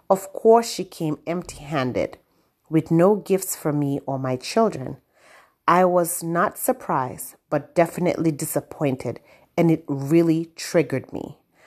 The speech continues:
I wanted her to feel the same hurt she has inflicted on me all these years. So when she came to visit us and her husband was looking at me funny,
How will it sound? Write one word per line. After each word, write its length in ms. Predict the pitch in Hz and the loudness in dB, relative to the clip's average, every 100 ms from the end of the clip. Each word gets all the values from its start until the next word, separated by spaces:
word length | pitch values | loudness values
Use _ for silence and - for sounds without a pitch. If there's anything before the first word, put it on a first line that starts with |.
| _ _ - | _ _ 0
I 80 | 170 | 4
wanted 360 | 156 165 196 220 | 4 4 2 0
her 180 | - 220 | -2 -4
to 160 | 202 | -4
feel 320 | - 180 175 | -6 -2 0
the 80 | 143 | -2
same 340 | 139 - 175 175 | -4 -2 -2 -2
hurt 420 | - - 165 - | -4 2 2 2
she 140 | - | -6
has 260 | 143 147 - | -4 -4 -4
inflicted 760 | 156 139 - - 214 220 165 - | -4 -4 -2 0 0 2 -2 0
on 240 | 131 135 135 | 0 0 2
me 300 | 135 139 131 - _ | 2 0 -2 -14 _
all 240 | - 160 156 | 2 4 4
these 340 | 147 147 131 | -2 -6 -6
years. 520 | 131 123 113 110 - - _ - _ | -6 -6 -6 -8 -12 -16 _ -20 _
So 220 | - 170 | 0 4
when 220 | 156 165 | 6 4
she 180 | 165 - | 2 -4
came 300 | 196 - 240 | -4 2 2
to 120 | 247 | 2
visit 380 | 240 220 185 170 | 0 0 4 2
us 340 | 131 131 - - | 2 -2 -8 -4
and 120 | 147 | -6
her 120 | 139 151 | -4 -4
husband 640 | - 175 160 170 160 147 | 0 -2 0 0 2 2
was 180 | 143 - | 0 0
looking 440 | 156 196 - 175 | 0 0 2 2
at 120 | 156 | 2
me 160 | 156 143 | 2 0
funny, 540 | - - 196 143 123 | 0 2 4 4 -2